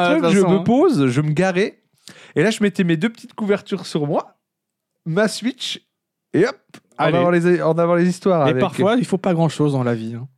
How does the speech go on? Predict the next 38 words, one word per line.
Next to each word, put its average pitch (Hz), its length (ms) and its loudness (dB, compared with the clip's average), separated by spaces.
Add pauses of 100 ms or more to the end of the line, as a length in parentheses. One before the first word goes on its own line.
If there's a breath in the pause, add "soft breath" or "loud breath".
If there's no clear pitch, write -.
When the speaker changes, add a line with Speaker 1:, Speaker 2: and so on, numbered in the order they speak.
(320)
Speaker 2:
avec, 143 440 -2
euh... 131 440 2 (100)
avec, 143 380 -2
euh... 131 220 2
la 135 120 0
pote 147 220 -4
d'Oka, 202 420 0
où 170 100 2
on 127 80 0
a 117 80 2
fait 202 140 -2
du 185 100 0
Stardew 135 420 -2
Valley. 151 320 2
Je 156 60 0
me 175 120 2
suis 110 140 -2
Speaker 1:
Ah, 113 60 0
Speaker 2:
dit, 277 120 2 (160)
Speaker 1:
ah « 156 60 -4
Speaker 2:
Je 175 40 -2
Speaker 1:
bah 214 100 2
Speaker 2:
fais 220 60 2
pas 240 140 4
Speaker 1:
tiens, 247 80 2
Speaker 2:
assez 269 140 2
de 247 60 -6
maraîchage. » 240 500 2
Speaker 1:
je 240 40 2
fais 311 60 0
pas 247 100 4
assez 247 200 0
de 240 40 -2
maraîchage 226 440 0
dans 214 80 2
la 208 100 2
vraie 208 180 2
vie. 277 180 2